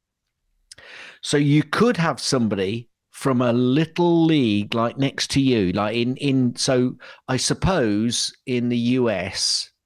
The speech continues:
it'd be more like one of the college teams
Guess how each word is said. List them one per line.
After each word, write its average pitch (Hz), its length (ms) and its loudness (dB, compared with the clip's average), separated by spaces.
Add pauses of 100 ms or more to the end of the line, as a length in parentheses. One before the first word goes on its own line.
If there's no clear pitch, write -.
(1120)
it'd 131 280 -4
be 127 140 2
more 147 340 4
like 123 640 -2 (100)
one 117 180 0
of 110 120 0
the 110 80 -2
college - 600 -4
teams 92 680 -4